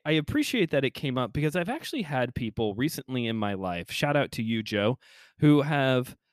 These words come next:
spoken to me about ho-, they perceive wisdom in my life. And again, this is, I, I do believe that I am gifted in all these areas, but I do also think that a lot of it comes from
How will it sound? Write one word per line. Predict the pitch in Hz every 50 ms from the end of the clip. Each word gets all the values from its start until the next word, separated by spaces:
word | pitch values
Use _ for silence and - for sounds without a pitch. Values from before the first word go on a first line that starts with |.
| _ _ _ _ _ _ _ _ _ _
spoken | - - - - - 208 240 - 233 214 185
to | - -
me | 151 131 127 120 120 120 -
about | - 110 110 101 101 98 92 95 95 95 95 95 87 - - _
ho-, | - - - - _ _ _ _ _ _ _
they | 127 131 147 139 135
perceive | - - 147 143 127 - - - 156 160 156 160 143
wisdom | 127 117 107 117 113 110 104 - - 117 107 104 98
in | - - 104 104
my | 98 92 85
life. | 92 85 87 73 71 - - - - _ _
And | - 147 156
again, | 160 147 135 143 196 233 226 185 139 123 120 113 - _ _ _ _ _ _ _ _ _ _ _ _ _ _ _ _ _ _
this | 120 123 131 135 185 220 - -
is, | 220 202 175 170 156 165 - _ _ _ _ _ _ _ _ _ _ _ _ _ _ _ _ _ _ -
I, | 131 147 - -
I | - 151
do | 147 135 170 208 226
believe | 175 165 156 143 139 131 127 120
that | 117 123 110 85
I | 117 120
am | 113 107 104 98
gifted | - 113 110 - - - 107 101
in | 101 101
all | 104 101 104 104
these | 101 104 101 107 -
areas, | 95 95 98 107 120 131 135 131
but | - - 131 135
I | 131
do | 127 123 143 175 185
also | 180 175 170 - 165 147
think | - - 139 147 147
that | - 143 135
a | 135
lot | 127 120 120 127 139
of | 139 139
it | 143 - -
comes | - - 131 127 127 131 123 -
from | - - 131 123 120 120 120 110